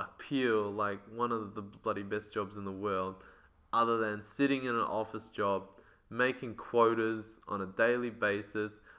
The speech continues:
working for a company that you think is absolute bullshit, and spending the rest of your days miserable,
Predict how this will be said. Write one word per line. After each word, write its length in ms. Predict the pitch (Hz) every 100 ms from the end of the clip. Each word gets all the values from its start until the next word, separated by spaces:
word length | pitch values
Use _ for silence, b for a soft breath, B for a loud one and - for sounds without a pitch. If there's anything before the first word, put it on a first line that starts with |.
| b
working 320 | 123 147 120
for 220 | - 107
a 40 | 98
company 500 | - 123 135 120 101
that 180 | 101 101
you 180 | 101
think 320 | 104 - 101 98
is 120 | 92 -
absolute 720 | 120 - - 110 101 98 -
bullshit, 640 | 110 113 - - 98 95 - b b b b b
and 140 | 110
spending 420 | - - 131 127
the 80 | 113
rest 300 | 101 120 120 -
of 60 | 107
your 160 | 98
days 380 | 90 107 101 101
miserable, 720 | 101 110 110 107 92 90 92